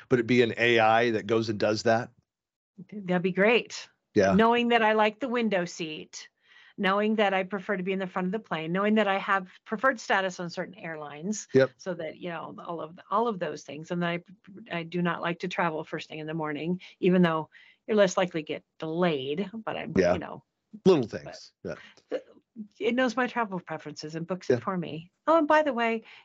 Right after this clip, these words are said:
Speaker 2: yes, make sure she gets the Tapas Travel, the little snack box too.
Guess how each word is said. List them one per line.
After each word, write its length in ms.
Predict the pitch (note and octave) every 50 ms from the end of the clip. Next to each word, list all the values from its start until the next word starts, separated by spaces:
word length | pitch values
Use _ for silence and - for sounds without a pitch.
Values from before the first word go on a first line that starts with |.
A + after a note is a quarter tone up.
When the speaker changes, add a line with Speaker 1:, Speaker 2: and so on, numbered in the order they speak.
| _
Speaker 2:
yes, 220 | - A3 G#3 - A#3
make 220 | A#3 A3+ A3 -
sure 200 | - - G3 F#3+
she 160 | F#3 - G3+ F3+
gets 240 | F3+ E3+ F3 -
the 120 | - - F3+
Tapas 400 | - - F3 D3+ - E3 E3 -
Travel, 380 | - F3+ D#3 D3+ - D3 C#3+ - - -
the 160 | E3+ E3 D#3
little 200 | D#3+ D#3+ D3 D3
snack 320 | - - - D#3 C#3 -
box 320 | - D3 C#3+ - - - -
too. 160 | - D#3 -